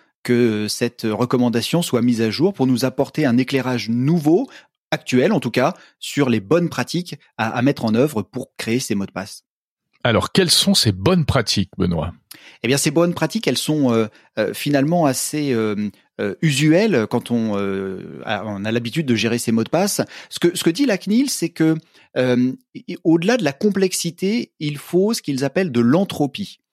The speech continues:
Speaker 1: Euh, donc l'entropie, euh, qui, euh, est habituellement utilisée à plusieurs sens, mais notamment utilisée, euh, pour le, le no-, noter, qualifier le désordre,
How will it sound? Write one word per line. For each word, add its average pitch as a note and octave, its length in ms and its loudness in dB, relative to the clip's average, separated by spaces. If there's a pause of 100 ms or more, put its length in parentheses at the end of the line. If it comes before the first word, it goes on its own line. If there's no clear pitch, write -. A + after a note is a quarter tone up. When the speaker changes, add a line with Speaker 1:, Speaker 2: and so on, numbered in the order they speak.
(380)
Speaker 1:
Euh, A#2 320 2
donc C3+ 240 0
l'entropie, D3 840 0
euh, A2+ 200 0
qui, C3 400 -4
euh, G#2 400 -2 (360)
est - 280 -10
habituellement C3 640 2
utilisée B2 540 2
à A2 40 2
plusieurs A2 240 -6
sens, G#3+ 220 0
mais A#2 160 2
notamment C#3 480 2
utilisée, B2 540 0 (260)
euh, G#2 180 -2
pour A2 240 -2
le, G2+ 200 -2
le F#2 240 -6 (240)
no-, A#2+ 280 2
noter, C#3 460 2
qualifier C#3 400 -2
le A2+ 140 2
désordre, C3+ 720 0